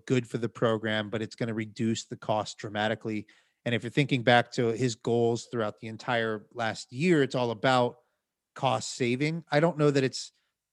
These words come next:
this is in that same category or conversation, but nonetheless, it's interesting. It's interesting in, in terms of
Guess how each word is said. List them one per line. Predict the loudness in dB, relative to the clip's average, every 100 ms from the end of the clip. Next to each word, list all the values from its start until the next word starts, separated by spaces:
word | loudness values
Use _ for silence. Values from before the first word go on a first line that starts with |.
| _ _ _
this | -10 -8 -6
is | -6 -6
in | -4
that | -4
same | -4 -4 -4 -4 -14 _ _ -20
category | -2 0 0 2 2 4 2
or |
conversation, | -2 -4 -2 -4 -2 -2 0 -2 -4 _ _ _ _ _
but | 4
nonetheless, | 8 8 8 8 6 2
it's | -2
interesting. | -4 -4 -6 -6 -6 -6
It's | -2
interesting | -2 -4 -4 -2 -2 -2 -4
in, | -4 -4 -10
in | -12
terms | -4 -2 -2 4
of | 4 4